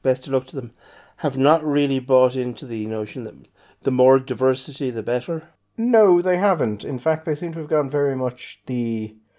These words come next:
Speaker 2: other way on this. Now, this could prove problematic for the rest of the world, Michael, because genocide is one of those things that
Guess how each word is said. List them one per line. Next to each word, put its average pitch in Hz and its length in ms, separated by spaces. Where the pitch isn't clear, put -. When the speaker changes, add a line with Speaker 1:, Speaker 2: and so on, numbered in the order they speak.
Speaker 2:
other 120 280
way 123 280
on 113 200
this. - 200
Now, 147 300
this 170 180
could 151 300
prove 127 300
problematic 117 640
for 113 160
the 104 80
rest 104 280
of 107 60
the 101 60
world, 104 320
Michael, 101 360
because 101 380
genocide 110 680
is 101 100
one 104 160
of 101 80
those 101 220
things 104 500
that 104 220